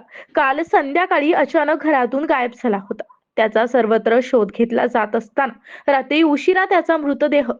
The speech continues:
इमारतीच्या डगमध्ये सापडला. घटनेची माहिती मिळताच पोलीस उपायुक्त मोनिका राऊत, उपनगर पोलीस ठाण्याचे वरिष्ठ पोलीस निरीक्षक जितेंद्र सपकाळे, पोलीस निरीक्षक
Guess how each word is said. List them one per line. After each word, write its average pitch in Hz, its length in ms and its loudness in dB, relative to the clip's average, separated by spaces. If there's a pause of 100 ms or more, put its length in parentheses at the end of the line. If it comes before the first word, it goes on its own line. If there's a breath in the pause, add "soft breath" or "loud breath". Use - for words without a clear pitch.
(100)
इमारतीच्या 240 680 0
डगमध्ये 247 520 0
सापडला. 214 520 -4 (460 loud breath)
घटनेची 240 440 0
माहिती 233 360 0
मिळताच 233 480 0
पोलीस 294 380 2
उपायुक्त 320 440 0
मोनिका 277 520 0
राऊत, 240 280 -2 (340 loud breath)
उपनगर 247 460 2
पोलीस 240 360 0
ठाण्याचे 240 420 2
वरिष्ठ 240 400 0
पोलीस 330 400 2
निरीक्षक 302 340 0
जितेंद्र 262 540 0
सपकाळे, 277 480 -2 (420 loud breath)
पोलीस 247 360 2
निरीक्षक 254 400 0